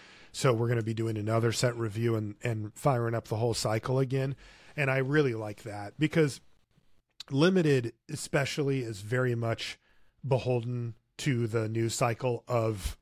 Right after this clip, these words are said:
a set comes out, and our viewership and stuff follows it.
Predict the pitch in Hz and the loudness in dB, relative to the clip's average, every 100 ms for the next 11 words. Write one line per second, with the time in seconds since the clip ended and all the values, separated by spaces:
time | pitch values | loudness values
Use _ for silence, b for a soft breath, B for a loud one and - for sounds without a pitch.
0 | - 117 107 98 - 113 98 98 101 - | -2 0 0 -2 -4 -6 -8 -8 -8 -10
1 | b b b b 151 143 135 110 139 135 | b b b b -2 2 2 2 4 4
2 | - 139 - 113 - 123 107 - 127 110 | 4 -2 -2 -6 -2 -2 -2 -2 0 0
3 | 110 127 | -2 -4